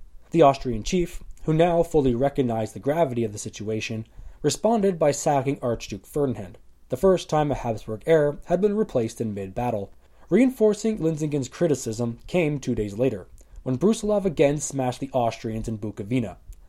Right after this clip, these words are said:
The badly mauled Seventh Army began to retreat into the Carpathian foothills. The sheer intensity and abruptness of Brusilov's offensive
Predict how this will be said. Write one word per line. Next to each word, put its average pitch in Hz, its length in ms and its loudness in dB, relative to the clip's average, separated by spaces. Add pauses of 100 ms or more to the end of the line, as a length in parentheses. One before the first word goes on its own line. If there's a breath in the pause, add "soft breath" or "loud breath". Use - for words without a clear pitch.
(180)
The - 80 0
badly 190 340 4
mauled 180 300 2
Seventh 107 380 -4
Army 143 320 0 (180)
began 175 280 0
to 254 80 0
retreat 151 540 0
into 123 220 0
the 120 60 -2
Carpathian 107 580 -6
foothills. 104 580 -6 (840 soft breath)
The 170 80 2
sheer 262 340 0
intensity 175 800 0
and 139 140 0
abruptness 135 600 0
of 113 140 0
Brusilov's 110 480 -6
offensive 147 560 0